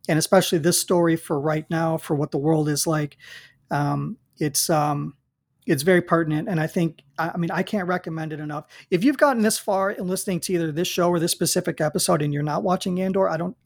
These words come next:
like, I don't, <laughs> I don't know why you're here. Like, we should, probably should have just given recommendations in the beginning. Um, but, uh, yeah, I mean, if, if you're not watching the show and you're just, you're following recaps on, on podcasts and stuff, like,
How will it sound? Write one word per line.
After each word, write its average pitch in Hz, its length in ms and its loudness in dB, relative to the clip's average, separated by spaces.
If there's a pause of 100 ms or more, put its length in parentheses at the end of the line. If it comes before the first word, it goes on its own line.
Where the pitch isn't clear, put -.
like, - 160 -12 (240)
I - 80 -2
don't, 131 200 2
<laughs> - 360 0
I - 40 -4
don't 165 120 2
know 190 80 0
why 175 140 2
you're 175 120 0
here. 190 240 2
Like, 180 240 -2 (280)
we 170 100 0
should, - 140 -4
probably 190 220 4
should 185 160 0
have 175 220 -2
just 175 180 -4
given 180 200 0
recommendations 170 640 -2
in 160 60 0
the 151 80 -2
beginning. 156 400 -2 (400)
Um, 156 400 -2 (160)
but, 170 360 2 (340)
uh, 160 400 -2 (720)
yeah, 202 260 6
I 180 80 4
mean, 202 120 4
if, 220 180 2
if 185 140 4
you're 208 80 6
not 226 160 6
watching 208 280 6
the 175 60 2
show 170 240 0
and 156 80 0
you're 151 120 0
just, 165 200 -2
you're 156 280 -2 (360)
following 175 320 2
recaps 156 440 0
on, 160 100 0
on 156 220 -2
podcasts 165 460 -2
and 165 100 -2
stuff, 165 240 -4
like, 156 200 -6